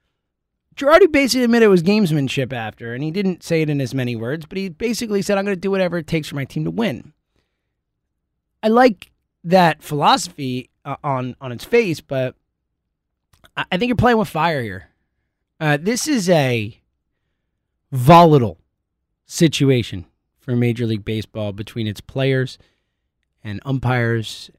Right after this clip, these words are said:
and the, the state of the game. No one,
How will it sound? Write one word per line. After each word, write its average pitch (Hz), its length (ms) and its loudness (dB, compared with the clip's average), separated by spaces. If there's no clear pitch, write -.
and 95 580 -10
the, 101 320 -12
the 104 160 -12
state 135 340 -2
of 123 80 -2
the 117 60 -4
game. 107 520 -4
No 202 220 10
one, 139 380 6